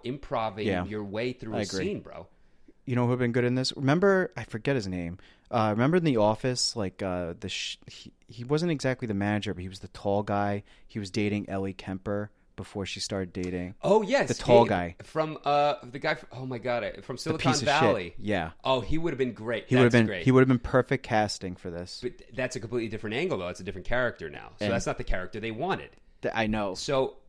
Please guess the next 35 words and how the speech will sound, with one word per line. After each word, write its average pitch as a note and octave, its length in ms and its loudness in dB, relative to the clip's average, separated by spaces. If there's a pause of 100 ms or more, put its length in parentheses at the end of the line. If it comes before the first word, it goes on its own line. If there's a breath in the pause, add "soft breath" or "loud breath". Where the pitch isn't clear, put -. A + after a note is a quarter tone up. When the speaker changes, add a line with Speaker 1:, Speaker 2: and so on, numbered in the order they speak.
(120)
Speaker 1:
his C3 180 -10
character F3 380 -2
didn't D3 300 -8
make D3 80 2
Speaker 2:
That's A2 100 0
a - 40 -2
character A2 280 6
that F#2+ 140 2
Speaker 1:
sense. - 100 -12
Speaker 2:
fits, G2 220 -4
though. F2 240 -8 (520)
Speaker 1:
Yes, G2+ 320 -10
he A#2+ 80 -6
fits - 320 -4
perfectly, G2+ 440 -6
actually. D#2 260 -14
So A2+ 380 -2 (480)
Speaker 2:
<clears throat> - 420 -20
Speaker 1:
there, D#3+ 480 6
right C#3+ 280 2
there, A#2 320 2
I A2 160 0
think G#2+ 300 -8
would G2+ 120 -8
have E2+ 40 -10
been F#2+ 100 -8
a F#2 40 -6
way F2+ 160 -6
to F2 80 -8
make E2+ 160 -10
the - 60 -20
film E2 260 -14
better. - 240 -14 (180)
Speaker 2:
Yeah. A2 220 -2
Speaker 1:
That, - 140 -12